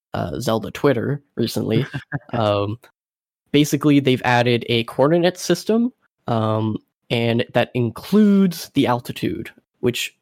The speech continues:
Speaker 1: is really nice because
Speaker 2: Yeah.
Speaker 1: previously, like, if you ever went to Zelda Wiki or I G N for any help on something, they would say,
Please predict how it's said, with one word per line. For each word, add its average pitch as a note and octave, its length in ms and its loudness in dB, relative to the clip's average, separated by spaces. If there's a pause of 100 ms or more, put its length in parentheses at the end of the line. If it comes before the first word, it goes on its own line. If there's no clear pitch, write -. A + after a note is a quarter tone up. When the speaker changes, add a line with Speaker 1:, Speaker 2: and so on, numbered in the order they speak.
Speaker 1:
is C#3 120 -2
really D#3+ 200 4
nice - 380 -8 (260)
because A2+ 440 -2
Speaker 2:
Yeah. E3 100 -8
Speaker 1:
previously, B2+ 720 0 (380)
like, - 320 -4 (100)
if - 160 -6
you A#2+ 160 2
ever A#2+ 200 0
went A#2+ 280 -2
to A#2 460 0
Zelda A#2 320 0
Wiki A#2+ 440 0
or A2+ 220 -2
I A#2+ 140 -2
G A#2+ 200 -4
N A#2+ 260 -2
for A2+ 420 -2 (320)
any A#2+ 140 0
help C3 300 2
on A2+ 140 2
something, A#2 500 -2 (200)
they B2 100 2
would B2 160 0
say, A2+ 380 0